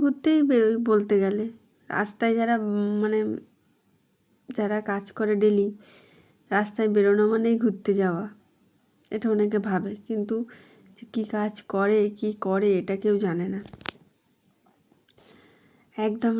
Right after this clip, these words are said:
রিল্যাক্সে, কাজ বাজ নেই, কিছু নেই, ঘুরতে যাওয়ার আনন্দটাই আলাদা। এটা তো সবাই, কম বেশি সবাই জানে। ঘুরতে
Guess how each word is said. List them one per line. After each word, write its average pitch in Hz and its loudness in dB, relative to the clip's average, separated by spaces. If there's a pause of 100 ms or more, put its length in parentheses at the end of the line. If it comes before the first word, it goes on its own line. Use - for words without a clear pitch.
রিল্যাক্সে, 226 -2 (520)
কাজ 202 -4 (120)
বাজ 202 0 (140)
নেই, 214 4
কিছু 208 -4 (120)
নেই, 226 0 (440)
ঘুরতে 226 -6 (100)
যাওয়ার 220 -4 (100)
আনন্দটাই 208 -4
আলাদা। 202 -8 (4000)
এটা 214 -8
তো 226 -4 (120)
সবাই, 220 -4 (1300)
কম 220 0 (140)
বেশি 214 -4 (140)
সবাই 208 0 (140)
জানে। 190 -2 (840)
ঘুরতে 240 2